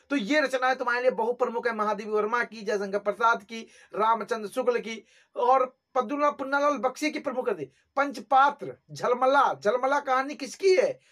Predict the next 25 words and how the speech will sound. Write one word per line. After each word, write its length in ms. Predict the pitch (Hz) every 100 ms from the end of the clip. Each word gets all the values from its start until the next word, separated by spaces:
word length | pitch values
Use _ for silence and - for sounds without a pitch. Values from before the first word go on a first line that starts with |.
| _
पद्मनाभ 400 | 247 240 285 277
पुन्नालाल 360 | 254 254 277 269
बख्शी 360 | 254 247 277
की। 120 | 220 202
पंचपात्र 640 | - 240 254 269 285 302
किसकी 380 | 294 - 294 277
रचना 300 | 247 226 226
है? 220 | 170 - _ _ _
पद्मनाभ 360 | 220 214 277 285
पुन्नालाल 400 | 269 262 269 269
बख्शी 320 | 233 247 277
की। 120 | 208
खून 400 | 175 - 214 254
के 120 | 226 254
छींटे, 640 | - 254 330 285 220 - _ _ -
ये 140 | 208
किसकी 280 | 262 247 285
रचना 220 | 262 285
है 100 | 285
भाई? 180 | 294 330 - _ _ -
भगवान 280 | 190 247 247
शरण 160 | 262
उपाध्याय 540 | 269 - 247 202 269 311
जी 100 | 240
की। 280 | 226 156